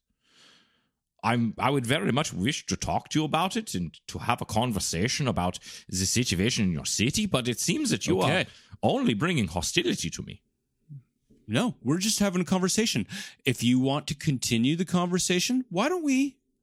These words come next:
Speaker 2: just, you could just slowly come toward me, and we'll go down to precinct two,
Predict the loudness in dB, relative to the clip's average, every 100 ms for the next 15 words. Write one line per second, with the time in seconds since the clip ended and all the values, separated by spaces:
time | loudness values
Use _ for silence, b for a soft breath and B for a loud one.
0 | _ _ _ _ _ -4 0 0 -2 -8
1 | -16 _ _ _ _ _ _ _ _ _
2 | _ _ _ _ _ _ _ _ _ _
3 | _ _ _ _ _ -8 -4 -4 -6 -18
4 | -8 -6 -6 _ _ -6 0 2 2 2
5 | 0 0 0 2 2 2 2 2 -2 _
6 | _ _ _ _ _ _ -20 -20 _ _
7 | _ _ _ _ 0 0 2 2 2 2
8 | 2 0 -4 _ _ _ _ _ _ _
9 | _ _ _ _ _ _ -12 -4 0 2
10 | 2 0 2 2 4